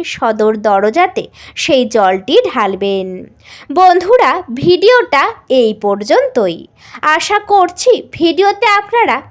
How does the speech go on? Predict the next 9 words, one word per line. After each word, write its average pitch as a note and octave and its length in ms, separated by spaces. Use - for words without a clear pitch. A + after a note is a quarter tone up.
পুরোটা D4 520
বুঝতে D4+ 480
পেরেছেন। F#3 640
ভিডিওটি G4 600
যদি G#4 300
ভালো C4+ 440
লেগে C#4 380
থাকে A3+ 460
অবশ্যই F4 680